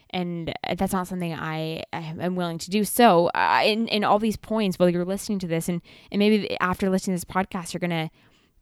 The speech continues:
think about all the other aspects of your life that maybe you do subconsciously that you don't realize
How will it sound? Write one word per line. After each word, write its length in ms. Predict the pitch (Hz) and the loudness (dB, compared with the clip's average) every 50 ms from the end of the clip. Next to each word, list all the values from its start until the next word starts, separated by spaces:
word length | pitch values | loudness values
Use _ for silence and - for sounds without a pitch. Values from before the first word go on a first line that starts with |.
| _ - | _ 0
think 140 | 202 202 202 | 0 2 2
about 220 | 185 190 185 - - | 2 2 2 4 4
all 100 | 180 185 | 4 4
the 100 | 185 180 | 4 4
other 140 | 180 170 - | 4 2 2
aspects 380 | - 175 170 175 - 185 185 - | 2 0 0 0 -2 -6 -8 -6
of 40 | - | -4
your 120 | 175 175 | -4 -2
life 180 | 175 175 175 - | 0 -2 -2 -2
that 120 | 175 - | -4 -2
maybe 180 | 180 180 180 185 | -2 -2 -2 0
you 120 | 185 180 | -2 -2
do 140 | - 190 185 | 0 -2 -2
subconsciously 800 | - - - - - - 165 170 180 - 185 - - 175 165 160 | -2 -4 -10 -12 -10 -8 -6 -6 -6 -6 -8 -8 -6 -4 -4 -4
that 160 | 160 165 - - | -2 -2 -2 -2
you 100 | 180 165 | 0 2
don't 280 | 185 175 170 156 - | 2 0 0 0 -4
realize 440 | 175 180 180 170 160 160 165 160 | -4 -4 -2 -2 0 -2 -2 -4